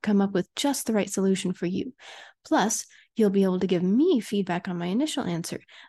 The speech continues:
and not just listen to a three-minute, "Here's what I think," about your generalized situation.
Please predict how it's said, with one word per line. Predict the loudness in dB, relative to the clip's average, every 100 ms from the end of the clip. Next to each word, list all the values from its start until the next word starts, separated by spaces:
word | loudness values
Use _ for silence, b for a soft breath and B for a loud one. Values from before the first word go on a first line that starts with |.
| B
and |
not | 2 4
just | 2 0
listen | 0 2
to | 0
a | 0
three-minute, | -2 2 2 2 0 -4 -8
"Here's | -4 -4 -2
what | -4
I | -4
think," | -4 -4 -6 -6
about | -2 0 0
your | 2
generalized | 2 0 0 -2 -4
situation. | -6 -6 -6 -6 -8